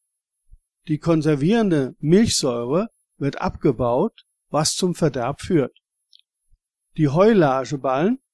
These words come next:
können nicht mehr verwendet werden. Auch angebrochene Ballen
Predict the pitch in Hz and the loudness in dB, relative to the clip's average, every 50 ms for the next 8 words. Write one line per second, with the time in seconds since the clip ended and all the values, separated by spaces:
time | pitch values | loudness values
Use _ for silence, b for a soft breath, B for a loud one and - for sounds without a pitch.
0 | _ _ _ _ - 156 160 180 214 247 254 - - 151 160 151 - - 180 180 | _ _ _ _ 0 2 2 2 2 0 -2 -4 0 0 0 0 0 -2 -2 -2
1 | 185 - - 214 196 190 170 139 120 113 _ - - - - _ _ _ _ _ | -2 0 -2 0 0 0 0 0 -2 -6 _ -16 -18 -18 -18 _ _ _ _ _
2 | _ _ _ _ _ _ _ _ _ _ _ _ _ - - 156 151 131 - - | _ _ _ _ _ _ _ _ _ _ _ _ _ -6 -4 -4 -4 -4 -6 -12
3 | - - - 254 262 233 190 170 - - - 139 127 - - 135 131 120 107 127 | -10 -4 -2 0 2 4 2 2 2 2 -4 -4 -4 -2 -4 -4 -4 -4 -4 -6
4 | 120 113 123 139 190 247 262 | -6 -4 -2 -2 -2 -2 -4